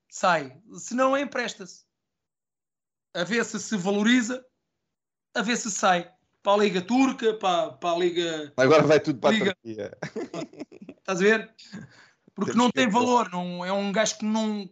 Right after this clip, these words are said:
Speaker 1: pá, que não joga, não, não tem jogado. Mas talvez que vendê-lo agora porquê? Se calhar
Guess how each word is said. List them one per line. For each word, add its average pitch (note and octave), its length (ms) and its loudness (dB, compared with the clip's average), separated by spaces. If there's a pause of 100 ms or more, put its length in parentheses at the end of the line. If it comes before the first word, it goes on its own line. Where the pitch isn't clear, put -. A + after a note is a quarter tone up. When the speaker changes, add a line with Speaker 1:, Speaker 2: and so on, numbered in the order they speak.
Speaker 1:
pá, - 160 -4
que A3+ 100 -12
não B3 120 -4
joga, A#3 320 -6
não, F#3 200 -4
não F#3+ 420 -4
tem G3 180 0
jogado. D3 480 -4 (280)
Mas E3+ 140 -4
talvez G3+ 380 4
que D#3 460 0
vendê-lo F#3+ 800 0
agora G3 300 4
porquê? F#3 360 -6
Se - 100 -14
calhar D#3+ 400 -4